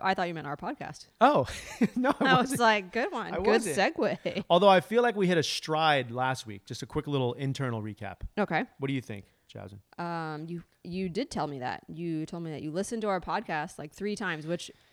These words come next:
Speaker 1: you <laughs> never listened to our <laughs> podcast. So that's actually pretty impressive.
Speaker 2: Where do you listen? This is for the viewers. Where do you listen to podcasts? Because I, you know, we're not driving as much because of the
Speaker 1: Mm,
Speaker 2: quarantine,
Speaker 1: that's
Speaker 2: but
Speaker 1: true.
Speaker 2: I listen to them on long runs. So I've been trying to do, like, a weekly eight to ten mile run.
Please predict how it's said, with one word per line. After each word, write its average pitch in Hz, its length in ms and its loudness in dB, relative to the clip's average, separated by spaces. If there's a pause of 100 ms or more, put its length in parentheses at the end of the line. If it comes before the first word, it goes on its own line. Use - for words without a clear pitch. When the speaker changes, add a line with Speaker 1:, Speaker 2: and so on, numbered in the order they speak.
Speaker 1:
you 269 140 4
<laughs> 254 140 6
never 240 220 6
listened 214 340 2
to 175 100 0
our 165 140 2
<laughs> 196 140 0
podcast. 214 440 2
So - 160 2
that's 202 300 2
actually 190 600 0 (300)
pretty 196 240 0
impressive. 180 460 -10
Speaker 2:
Where 214 200 4
do 285 60 -2
you 185 180 0
listen? 143 320 -2
This 127 140 -6
is 135 100 -8
for 131 120 -10
the 113 80 -8
viewers. 107 320 -8
Where 165 180 2
do 196 60 -2
you 156 260 0
listen 139 300 -2
to 120 80 -4
podcasts? 120 520 -4
Because 131 300 -8
I, 180 440 0 (120)
you 156 100 -6
know, 127 60 -2
we're 123 120 -4
not 160 160 -4
driving 127 380 -2
as 117 140 -10
much 107 240 -14
because 113 260 -12
of 120 60 -8
the 113 60 -10
Speaker 1:
Mm, - 60 -12
Speaker 2:
quarantine, 104 420 -8
Speaker 1:
that's 101 140 -10
Speaker 2:
but 123 80 -4
Speaker 1:
true. 120 100 0
Speaker 2:
I 139 80 -2
listen 156 320 0
to 143 120 0
them 123 140 -2
on 113 140 -4
long 113 200 -4
runs. 113 360 -4
So - 160 -4
I've 117 80 -4
been 127 140 -2
trying 160 280 0
to 165 80 2
do, 139 160 -2
like, 127 160 -2
a 123 40 0
weekly 120 720 -6
eight 127 240 -10
to 120 100 -10
ten 123 220 -4
mile 117 320 -4
run. 101 400 -10